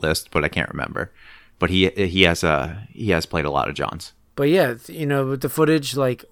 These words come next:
Speaker 2: again, I like when they go on the road trip. It's really cool. Um, I like that it's in a carnival setting. I think there's a, I think that's where we're gonna see a lot of the, um,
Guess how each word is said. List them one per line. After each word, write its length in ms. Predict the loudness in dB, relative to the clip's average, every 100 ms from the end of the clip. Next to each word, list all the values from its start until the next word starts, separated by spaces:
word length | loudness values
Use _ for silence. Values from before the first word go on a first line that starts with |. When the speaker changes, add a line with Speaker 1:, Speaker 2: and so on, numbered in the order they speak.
| _ -20 -14
Speaker 2:
again, 560 | -10 -6 -2 2 2
I 80 | 0
like 260 | 0 -2 -2
when 220 | -4 -4
they 140 | -2 -2
go 380 | 0 0 -2 -4
on 560 | -4 -6 -8 -10 -16 -16
the 120 | -6
road 220 | -2 0
trip. 260 | 0 -2 -4 -18
It's 220 | -14 -8 -2
really 240 | 0 0
cool. 360 | 0 0 0 -4 -20 -20 -14
Um, 380 | -8 -6 -8 -12 -10
I 60 | -2
like 220 | 2 4
that 140 | 4 2
it's 100 | 0
in 80 |
a 60 | -2
carnival 380 | 2 0 2 -2
setting. 360 | 0 0 0
I 80 | -4
think 200 | -4 -6
there's 220 | -6 -6
a, 180 | -8 -10 -16 -20 -20 -8
I 120 | -2
think 180 | 2 4
that's 200 | 4 4
where 100 | 2
we're 140 | 0 0
gonna 180 | -2 -4
see 160 | -4
a 80 | -4
lot 240 | -2 -2
of 140 | -2 -4
the, 200 | -6 -6
um, 360 | -6 -8 -14